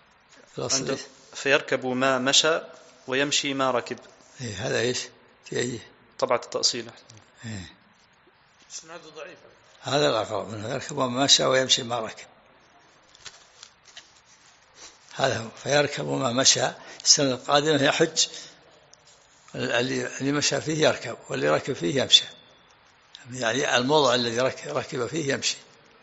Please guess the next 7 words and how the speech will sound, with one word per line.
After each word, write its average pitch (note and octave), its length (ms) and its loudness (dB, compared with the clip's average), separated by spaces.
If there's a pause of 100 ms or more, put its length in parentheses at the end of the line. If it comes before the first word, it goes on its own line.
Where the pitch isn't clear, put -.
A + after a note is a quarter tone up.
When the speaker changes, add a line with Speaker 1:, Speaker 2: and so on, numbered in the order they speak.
(380)
Speaker 1:
والموضع C3+ 360 4
الذي B2+ 160 0
مشى B2+ 280 -2
فيه G#2 240 0
يركب. G2+ 280 -4 (2750)
طبعا A#2 180 0
التأصيل C3+ 600 0